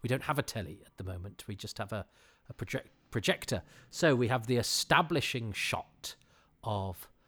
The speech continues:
the Citadel of Peladon on, on Mount Mageshra. Now, I was thinking about this just this afternoon when I was con-, considering, uh, doing these two episodes tonight, episodes three and four. And I think when I was younger,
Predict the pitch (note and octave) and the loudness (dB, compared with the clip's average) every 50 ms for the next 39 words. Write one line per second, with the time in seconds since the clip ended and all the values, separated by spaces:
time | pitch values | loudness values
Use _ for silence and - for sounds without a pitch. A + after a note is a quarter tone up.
0 | _ _ _ _ - - A2 G#2+ G#2+ - _ - - - - - - D3 - B2+ | _ _ _ _ -10 -8 -8 -6 -8 -10 _ -10 -8 -6 -2 -2 -2 -2 0 -2
1 | A2 A#2+ A2 G#2 G#2 G2+ - - - - A2+ A2 A2 - B2 A#2 A2 G#2 G2 G2 | -2 -2 -2 -2 -4 -6 -8 -8 -6 -4 -4 -4 -4 -6 -6 -8 -6 -6 -6 -6
2 | G2+ G2 G2 - - _ - A#2 A2 G#2 G2+ G#2+ A#2 A#2 B2 - - A#2+ G#2+ - | -8 -8 -10 -12 -18 _ -10 -8 -6 -4 -2 -2 -2 -4 -4 -6 -8 -8 -6 -6
3 | A2+ G#2 - - - A#2+ A#2 A2 - _ _ _ _ - - - - - - - | -6 -6 -8 -8 -10 -10 -10 -10 -12 _ _ _ _ -20 -20 -20 -20 -14 -4 0
4 | D3+ F#3+ G#3 G3+ - - - _ - - F#3 E3 - - - - - - A#3+ A#3+ | 2 4 4 4 2 -2 -8 _ -4 -2 -2 -2 -4 -4 -4 -4 -2 0 -2 0
5 | - D4+ D4+ C#4+ D#3 B2 G2 - A2+ G#2+ - - - C3 - _ _ _ _ - | 0 2 2 2 4 2 2 0 0 -4 -4 -4 -6 -8 -12 _ _ _ _ -12
6 | E3 D3 - E3+ D#3+ - - F#3 G#3+ G3+ F3 D3+ C#3 C3+ C3+ - - - - - | -8 -6 -4 -2 -2 -2 -2 -2 0 0 0 0 0 0 -2 -4 -6 -8 -14 -18
7 | E2+ - _ _ _ - - D3+ D3+ - _ - - - - - - - C#3+ - | -20 -20 _ _ _ -8 -8 -8 -8 -10 _ -20 -20 -20 -20 -10 -6 -4 -4 -4
8 | - D#3+ C#3+ D3+ D3 C#3+ C3+ C#3 C3+ C#3 - - - C#3+ C#3 C3+ C3 B2 - - | -4 -2 0 0 2 2 2 0 -2 -4 -6 -8 -6 -6 -4 -4 -4 -6 -8 -10
9 | - D#3 D#3+ E3 E3+ E3+ E3+ C#3+ - D3+ C#3 C3+ C#3 C#3+ C3+ - - - D#3 D3+ | -12 -14 -14 -16 -14 -14 -8 -2 2 4 4 6 6 4 4 2 0 0 -2 -2
10 | C#3+ - - - G#2+ G2 - - - D3 C3 G#2+ G2+ - _ _ - - - - | -2 -2 -2 -4 -2 -4 -4 -6 -4 -2 -2 -2 -4 -6 _ _ -16 -10 -6 -6
11 | A2 G#2 - - - B2 A2 A2 - C3+ A#2 G2 - - - - - - - - | -6 -4 -6 -6 -6 -6 -6 -4 -4 -4 -4 -4 -6 -10 -20 -20 -20 -20 -20 -20
12 | - - - _ - F3 G#3 G#3+ A#3+ C#4 D#4 E4 C4+ - - G#3+ E3+ C3 B2+ - | -20 -20 -20 _ -2 0 2 4 4 4 6 4 4 4 4 4 6 6 4 -2
13 | - - _ - D3+ E3 G3+ A#3+ C4 A#3+ F#3 D3 B2 A2+ A2 G2 A#2 B2 C3+ D3 | -6 -14 _ -2 0 2 2 4 4 4 2 2 2 0 0 0 0 2 2 2
14 | D3+ C3 G#2+ E2+ | 2 2 0 0